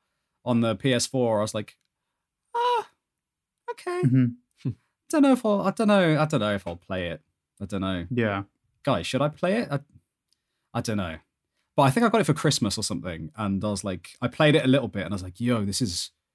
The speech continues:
Speaker 1: this is a steep curve. I don't know if, uh,
Speaker 2: Mm-hmm.
Speaker 1: I don't know if I'm gonna stick around with this."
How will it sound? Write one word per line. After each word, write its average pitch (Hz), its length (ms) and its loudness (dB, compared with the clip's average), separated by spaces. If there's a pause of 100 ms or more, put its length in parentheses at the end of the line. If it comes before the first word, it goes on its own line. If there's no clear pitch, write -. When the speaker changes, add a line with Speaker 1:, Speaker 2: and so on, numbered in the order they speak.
(280)
Speaker 1:
this 131 160 0
is 101 60 -2
a 92 40 -2
steep - 420 0
curve. 98 300 -2
I 95 40 -4
don't 95 160 -4
know 101 140 -2
if, 95 140 -8
uh, 92 260 -4 (560)
Speaker 2:
Mm-hmm. 104 280 -2 (180)
Speaker 1:
I - 40 -8
don't 104 140 -2
know 101 80 -2
if 92 100 -8
I'm 98 120 -2
gonna 92 340 -4
stick - 320 -4
around 98 240 -2
with 87 100 -8
this." 80 320 -8